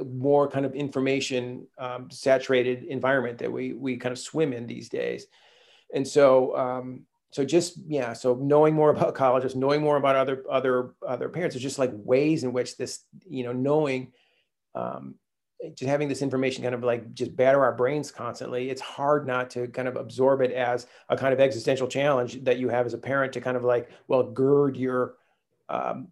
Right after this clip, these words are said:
your, your children against the, the, the, the, the war that <laughs> is, you know, that you were learning is waging out there on, you know, on, on the outside the, the, the, uh, four walls of your house.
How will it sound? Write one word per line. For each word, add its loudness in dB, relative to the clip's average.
your, 0
your 2
children 2
against -2
the, 0
the, -2
the, -2
the, -12
the -2
war 2
that -2
<laughs> -18
is, 0
you -4
know, 2
that 2
you 0
were 6
learning 6
is 2
waging 2
out -2
there 0
on, -6
you -6
know, -10
on, -6
on -6
the -6
outside 0
the, -2
the, -8
the, -8
uh, -6
four 2
walls 2
of -12
your -8
house. -6